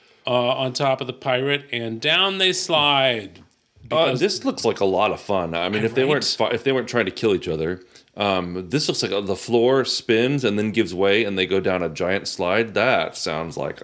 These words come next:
Speaker 2: a blast.
Speaker 1: Down the giant slide into a trick mirror room, and then onto a spinning disc in the floor.
Speaker 2: Mm.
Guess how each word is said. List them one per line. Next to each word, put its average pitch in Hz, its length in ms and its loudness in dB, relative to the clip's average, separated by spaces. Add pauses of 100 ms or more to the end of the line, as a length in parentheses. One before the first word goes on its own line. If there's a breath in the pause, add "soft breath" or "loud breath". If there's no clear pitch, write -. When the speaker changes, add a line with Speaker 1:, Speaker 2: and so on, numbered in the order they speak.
Speaker 2:
a 80 120 0
blast. 73 520 0
Speaker 1:
Down 156 180 2
the 214 100 0
giant 196 240 0
slide 160 260 0
into 175 400 0
a 165 40 2
trick 185 300 -2
mirror 170 380 2
room, 101 420 -4 (1000)
and 139 200 2
then 156 360 4
onto 135 420 0
a 120 40 2
spinning 127 500 0
disc 110 340 0
in 98 80 -2
the 98 80 -4
floor. 90 380 -12 (100)
Speaker 2:
Mm. 104 300 2